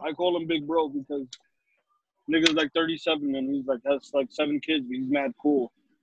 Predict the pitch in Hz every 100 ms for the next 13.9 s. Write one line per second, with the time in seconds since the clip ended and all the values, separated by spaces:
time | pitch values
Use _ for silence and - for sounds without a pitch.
0 | _ _ _ _ _ _ 156 160 156 151
1 | 139 - _ _ _ _ _ _ _ _
2 | _ _ _ 139 170 175 220 196 208 170
3 | 156 147 143 143 147 170 151 160 151 -
4 | - - _ 147 170 175 165 151 - _
5 | _ 156 170 - 165 156 143 135 _ _
6 | _ _ _ _ _ _ _ _ _ _
7 | - 160 180 180 170 196 220 - 220 226
8 | - 214 208 - 196 190 180 156 190 -
9 | 202 190 165 151 139 - 156 156 165 165
10 | 160 156 151 139 143 143 131 135 131 127
11 | 120 156 143 160 147 190 - _ _ _
12 | _ _ _ _ _ 156 196 220 190 156
13 | 170 185 - _ 165 139 139 139